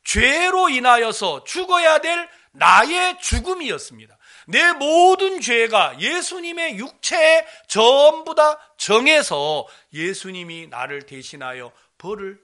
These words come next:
받으신 겁니다. 아멘. 예수님이 그렇게 하신 겁니다. 내가 깨끗하고 온전해서 의롭게 된 게 아니고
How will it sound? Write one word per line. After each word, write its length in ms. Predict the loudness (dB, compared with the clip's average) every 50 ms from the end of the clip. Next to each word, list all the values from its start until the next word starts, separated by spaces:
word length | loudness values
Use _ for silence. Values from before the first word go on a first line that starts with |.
| _ _ _
받으신 540 | _ -20 -20 _ _ _ -20 -20 _ _ _
겁니다. 380 | _ _ _ _ _ _ _ _ _ _ _ _ _ _ _ _ _ _ _ _ _ _ _ _ _ _ _ _ _ _ _ _ _ _ _ _ _ _ _ _ _ _ _ _ _ _ _ _ _ _ _ _
아멘. 480 | -20 -20 -20 -20 -20 -20 -20 -20 _ _ _ _ _ _ _ _ _ _ _ _ _ _ _ _ _ _ _ _ _ _ _ _ _ _ _ _ -2
예수님이 640 | 2 2 2 2 0 -2 -4 -6 -6 -6 -8 -8 -8
그렇게 360 | -8 -8 -10 -10 -10 -12 -16
하신 340 | -14 -14 -12 -14 -14 -14 -14
겁니다. 340 | -18 -18 -20 -20 -20 -20 _ _
내가 680 | -2 0 2 2 2 2 4 4 4 4 2 -2 -10 _ _ _ _ _ _ -8
깨끗하고 800 | -8 -8 -6 -6 -10 -10 -8 0 0 0 0 0 -6 -6 -6 -8
온전해서 880 | -8 -8 -8 -2 0 0 0 0 -2 -2 -2 -2 -2 -2 -2 -6 -12 _ _ _ _ _ _ _ _
의롭게 440 | -14 -14 -14 -14 -18 _ -16 -14 -12
된 200 | -12 -14 -14 -14
게 100 | -18 -18
아니고 440 | -18 -18 _ _ _ _ _ _